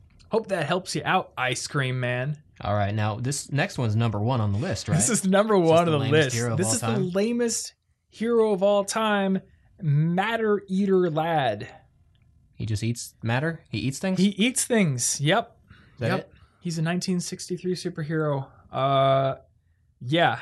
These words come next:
Speaker 1: it looks like he just eats through anything. And he's eating a chain link fence here.
Speaker 2: I mean, I guess that's a little more useful than Ice Cream Man,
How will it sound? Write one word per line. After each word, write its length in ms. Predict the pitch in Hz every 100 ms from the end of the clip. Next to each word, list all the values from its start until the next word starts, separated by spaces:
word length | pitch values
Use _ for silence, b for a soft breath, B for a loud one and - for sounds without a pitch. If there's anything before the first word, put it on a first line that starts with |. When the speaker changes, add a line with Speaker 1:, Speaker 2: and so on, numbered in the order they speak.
| -
Speaker 1:
it 80 | 147
looks 240 | 175 -
like 140 | 185 156
he 140 | 180
just 280 | 165 151 160
eats 240 | 170 147
through 240 | - 139 139
anything. 560 | 135 127 - 107 107 - _ _ _
And 200 | 123 127
he's 160 | 135 147
eating 180 | 175 143
a 40 |
chain 280 | - 143 139
link 180 | 131 -
fence 240 | 120 117
here. 280 | 123 117 - _ _ _ _
Speaker 2:
I 60 | 127
mean, 120 | 123
I 80 | 120
guess 200 | 135 151
that's 320 | 170 - - _ _ _ _ -
a 60 |
little 180 | 110 123
more 140 | 123 110
useful 420 | 113 113 - 107
than 100 | 104
Ice 200 | 101 104
Cream 280 | - 135 123
Man, 300 | 123 131